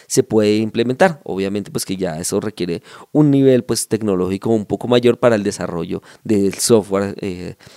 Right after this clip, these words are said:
que nos va a permitir entender eso. Lo mismo a nivel de aprovisionamiento, a nivel de procesos de producción, etcétera, etcétera. Y finalmente, entre estas tantas, eh, tenemos el, la impresión tres D. ¿Cómo así que la impresión tres D?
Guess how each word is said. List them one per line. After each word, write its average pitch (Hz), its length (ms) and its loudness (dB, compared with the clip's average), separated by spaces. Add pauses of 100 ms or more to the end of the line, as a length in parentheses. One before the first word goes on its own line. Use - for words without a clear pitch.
(140)
que 113 120 -4
nos 98 160 -4
va 92 120 -4
a - 60 -6
permitir 104 440 -2
entender 98 380 0
eso. - 240 2
Lo 120 160 6
mismo 113 520 2 (200)
a 98 140 -4
nivel 98 280 -2
de 98 80 0
aprovisionamiento, 98 960 -2
a - 40 -4
nivel 90 220 -4
de 87 80 -6
procesos 90 320 -8
de 90 100 -2
producción, 92 540 -4
etcétera, 92 400 -6
etcétera. - 380 -14 (640)
Y 233 160 4
finalmente, 240 800 4
entre 113 280 2
estas 165 280 2
tantas, 160 460 2
eh, 120 440 8
tenemos 123 340 2
el, 131 360 6
la 127 100 4
impresión 117 380 0
tres 143 160 2
D. 208 200 2 (1160)
¿Cómo 127 180 4
así 139 120 2
que 156 100 -4
la 160 140 4
impresión 120 360 -2
tres 127 200 -2
D? 160 260 2